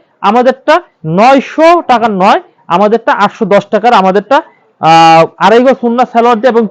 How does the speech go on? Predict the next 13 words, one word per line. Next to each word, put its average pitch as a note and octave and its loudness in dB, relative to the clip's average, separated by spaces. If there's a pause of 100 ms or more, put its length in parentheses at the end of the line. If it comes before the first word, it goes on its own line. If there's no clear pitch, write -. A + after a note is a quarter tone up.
প্রিমিয়াম D4 -4
কোয়ালিটি A#3+ 0
বজায় G#3 2
রেখে, A3+ 0
ধরে G3 0
রেখে G#3+ -2 (280)
আমরা G#3 0
এই G#3+ 2
থ্রি G#3 -12
পিসগুলো A3+ -4
আটশো G#3+ -4
দশ F#3+ 0
দিচ্ছি। A3+ -4